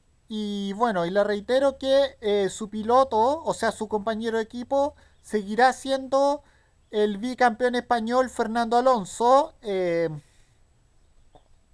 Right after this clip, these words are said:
eh, y además, eh, buena,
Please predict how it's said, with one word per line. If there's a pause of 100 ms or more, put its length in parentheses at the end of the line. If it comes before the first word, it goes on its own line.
(880)
eh, (2500)
y
además,
eh,
buena,